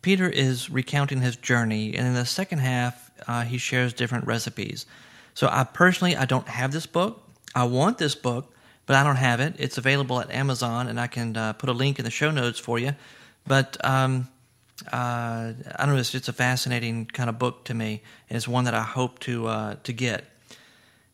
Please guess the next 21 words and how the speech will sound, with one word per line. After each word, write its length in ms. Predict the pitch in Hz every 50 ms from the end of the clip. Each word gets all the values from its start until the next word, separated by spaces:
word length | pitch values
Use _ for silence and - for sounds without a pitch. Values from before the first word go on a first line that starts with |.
| _ _ _ _ - _ _
The 160 | - 127 143
next, 460 | 143 139 185 233 226 - - - -
uh, 460 | - - 147 143 131 127 113 - - - 135
resource 760 | 139 170 208 220 - - 139 123 120 139 180 - - - - - - _ _ _ _ _ -
I 60 | -
wanted 320 | 131 131 139 139 135 123 117
to 60 | 127
share 280 | - - - 139 131
with 160 | 127 131 127 -
you 320 | 123 123 123 135 180 208 - - - _ _ _ _ _ _ _ _ _ _ _
is 300 | - 151 151 156 151 143
this 180 | 151 - 143 143
book 260 | - - 180 185 180
I 100 | 160 139
just 280 | 135 139 190 233 - -
got, 300 | 175 160 156 156 156 - - - _ _ _ _ _ _ _ _ _ _ _ _ _ _ -
uh, 400 | 139 135 131 127 127 127 123 123
a 40 | 123 - _ _ _ - _
couple 200 | - 190 196 185
days 280 | 190 190 196 196 175
ago. 460 | 156 139 - 101 98 104 117 131 170